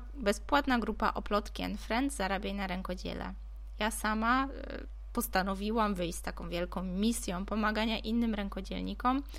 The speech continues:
mając wrażenie, że powinnam trochę spłacać dług tej wdzięczności, tej pomocy, którą sama otrzymałam, którą teraz sama powinnam się dzielić.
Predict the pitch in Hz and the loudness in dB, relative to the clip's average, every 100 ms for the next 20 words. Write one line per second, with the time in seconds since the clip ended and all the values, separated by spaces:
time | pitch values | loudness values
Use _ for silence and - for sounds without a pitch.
0 | - - - - 226 262 269 269 220 220 | -10 -10 -10 -4 2 2 2 2 2 2
1 | 220 220 214 - 196 - 196 233 220 226 | 2 2 0 0 0 0 -2 -2 0 2
2 | 214 226 220 208 - - 240 233 214 202 | 2 0 -2 -4 -4 -2 0 2 0 0
3 | 208 208 - - - - - - 214 208 | 0 -2 -4 -8 -10 -10 -10 -4 -2 0
4 | 208 226 220 214 196 - - - 214 - | 2 0 2 0 0 -2 -6 -8 -8 -10
5 | - - - - - 233 233 233 247 285 | -10 -10 -10 -8 0 0 4 4 4 4
6 | 254 - 208 190 - 254 254 233 208 - | 0 -2 -2 -2 0 0 2 0 -2 -2
7 | - 196 185 190 208 - 185 190 202 214 | -2 0 -2 0 -2 -2 -2 -2 -2 -2
8 | 208 - 214 208 208 208 180 185 180 - | -2 -2 0 0 0 -4 -4 -4 -4 -4
9 | 185 180 180 180 - | -4 -2 -2 -4 -8